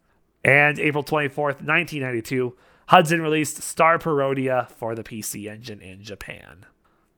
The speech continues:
Our achievement of the week this week is Nobody Saves the World. Is, it's from Nobody Saves the World. It's called Pony Love, which is to experience true love. And the game of the week, I'm giving it to Star Wars Force Unleashed.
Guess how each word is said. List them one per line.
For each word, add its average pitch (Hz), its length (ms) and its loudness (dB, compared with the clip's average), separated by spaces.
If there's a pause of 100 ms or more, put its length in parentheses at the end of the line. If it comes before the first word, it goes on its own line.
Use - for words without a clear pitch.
(120)
Our 107 300 4
achievement 196 460 2
of 175 80 4
the 170 100 4
week 175 380 0
this 151 240 0
week 143 440 0
is 131 300 2
Nobody 180 340 6
Saves 180 300 0
the 160 100 0
World. 151 420 2 (440)
Is, 151 160 6
it's 165 380 -4
from 190 300 6
Nobody 143 260 4
Saves 127 240 -2
the 127 80 -4
World. 120 240 0
It's - 140 -14
called 131 260 -2
Pony 185 260 4
Love, 143 400 0 (240)
which 139 160 -4
is 135 120 0
to 143 100 -2
experience 160 560 -2
true 190 220 -4
love. 190 420 -2 (680)
And 180 360 8
the 196 100 2
game 175 160 4
of 165 60 -2
the 156 80 4
week, 139 320 0 (160)
I'm 147 100 0
giving 143 220 2
it - 20 2
to 131 80 -4
Star 113 260 0
Wars 117 220 -2
Force - 220 -8
Unleashed. 110 480 -6